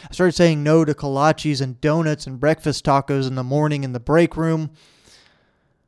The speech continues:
And people started to ask questions. They started to poke fun. They started to make me the subject of the jokes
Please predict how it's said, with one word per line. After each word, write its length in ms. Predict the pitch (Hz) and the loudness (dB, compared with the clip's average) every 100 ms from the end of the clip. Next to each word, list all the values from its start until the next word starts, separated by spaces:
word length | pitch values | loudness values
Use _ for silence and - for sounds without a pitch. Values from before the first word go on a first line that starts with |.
| _ _ _ _ _ _ _ _ | _ _ _ _ _ _ _ _
And 120 | 151 143 | -4 2
people 280 | 185 175 | 2 2
started 340 | 156 170 165 139 | 0 4 4 4
to 60 | |
ask 300 | 139 139 - - | 2 2 -2 -6
questions. 760 | 135 135 - 131 127 131 - _ - | -6 -6 -8 -14 -14 -14 -16 _ -8
They 100 | 139 | -4
started 300 | 160 160 139 | 2 4 2
to 80 | |
poke 260 | - 156 156 | 2 0 0
fun. 380 | - 143 143 139 | -4 -4 -2 -2
They 100 | 143 | 0
started 240 | 190 214 | 2 2
to 40 | 180 | 2
make 220 | 185 165 | 0 -2
me 160 | 180 165 | -4 -4
the 100 | 139 | -4
subject 1040 | - - 165 165 127 135 131 - - - _ _ _ _ _ _ _ _ _ _ _ _ _ - | -6 -2 -2 -4 -4 -6 -6 -12 -20 -20 _ _ _ _ _ _ _ _ _ _ _ _ _ -2
of 220 | 151 127 | -2 0
the 140 | 139 | -4
jokes 720 | 123 131 139 143 - - - | -2 0 2 0 -4 -10 -12